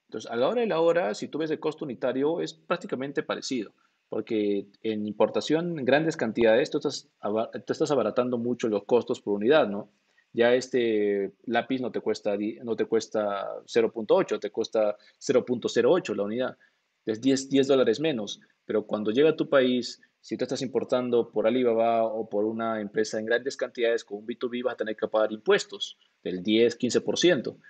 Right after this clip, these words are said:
Entonces, ahí ya se subvenciona el precio unitario. Pero si estás importando por menores cantidades por AliExpress, esta cantidad no va a fluctuar mucho, va a ser prácticamente la misma.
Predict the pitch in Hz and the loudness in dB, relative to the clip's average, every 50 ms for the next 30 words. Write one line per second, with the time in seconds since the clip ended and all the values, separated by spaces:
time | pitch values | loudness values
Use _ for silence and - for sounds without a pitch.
0 | - _ - - - - - 110 131 147 202 240 262 - - - - 117 113 117 | -20 _ -16 -16 -10 -4 0 2 4 4 4 2 0 -4 -8 0 0 2 2 2
1 | 110 - 110 101 98 98 - 120 113 110 107 - 110 107 - 120 107 98 87 - | 0 0 0 0 0 0 0 0 0 0 -2 0 0 -2 0 0 -4 -4 -4 -2
2 | 101 95 87 - _ _ _ _ _ _ _ _ - 131 131 127 127 151 151 220 | -2 -2 -2 -4 _ _ _ _ _ _ _ _ 2 4 4 4 4 2 -2 -4
3 | 202 254 226 202 175 180 190 196 185 165 131 123 123 139 156 165 165 165 139 113 | -4 -4 -4 -4 -2 -2 -2 -2 0 0 0 0 0 -2 0 -2 0 0 -2 -4
4 | 104 - 127 123 110 101 98 92 - - - 113 127 147 147 - - - 151 175 | -2 2 2 4 4 4 0 -2 -6 -6 -4 -2 -2 -2 -4 -4 0 2 2 2
5 | 196 - _ _ _ _ _ _ _ - 185 175 - 220 208 165 151 135 - 127 | 0 -4 _ _ _ _ _ _ _ -4 -4 -2 0 -4 0 0 0 0 2 2
6 | 117 120 135 160 180 143 127 139 165 180 180 - - 135 117 - - 160 160 170 | 2 4 4 4 2 0 -2 -2 2 2 2 2 0 -8 -10 -4 -2 -2 -2 -2
7 | 196 214 175 - - 98 113 127 143 151 160 156 - - - - 117 123 143 143 | -4 -4 -6 -6 -8 -6 -6 -4 -4 -2 -2 -4 -6 -6 -6 -6 -4 -4 -4 -4
8 | - 123 104 113 156 196 180 - - - _ | -4 -2 -2 -2 -4 -6 -10 -10 -12 -20 _